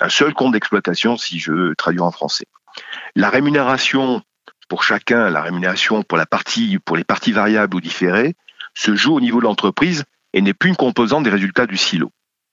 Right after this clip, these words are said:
Donc ça veut dire que, euh, les gens se battent pas pour, euh, garder leur territoire parce qu'il y a en plus un effet de, de, de renforcement lié au système de rémunération. Il n'y a plus de manager dans son organisation.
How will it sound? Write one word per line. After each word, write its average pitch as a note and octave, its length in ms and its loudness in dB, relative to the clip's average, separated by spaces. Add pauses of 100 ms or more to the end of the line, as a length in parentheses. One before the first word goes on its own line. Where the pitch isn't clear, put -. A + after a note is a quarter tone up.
(500)
Donc G#2+ 200 2
ça F2+ 100 2
veut E2 100 2
dire A2 220 0
que, G2+ 100 2
euh, F2 580 0
les F2+ 160 0
gens A#2+ 160 2
se G#2+ 80 -6
battent E2+ 240 -2
pas A#2 160 2
pour, E2+ 360 0
euh, C#2+ 120 -2
garder F2 300 2
leur D#2+ 160 0
territoire F2 500 -2 (160)
parce - 160 -2
qu'il F2 120 0
y - 20 4
a D#2 60 2
en D#2 80 0
plus G#2 340 -2
un E2 100 2
effet D#2+ 320 0
de, B1+ 460 -4
de, D2+ 120 -2
de D2+ 80 0
renforcement G2 720 2
lié F#2+ 280 2
au F2 100 -2
système - 320 0
de F2 60 0
rémunération. E2 480 -4 (920)
Il A#2 140 2
n'y C#3 80 4
a C#3 80 0
plus - 180 0
de G#3+ 80 0
manager C3 720 0
dans G2 80 -2
son G2 180 0
organisation. F#2 680 0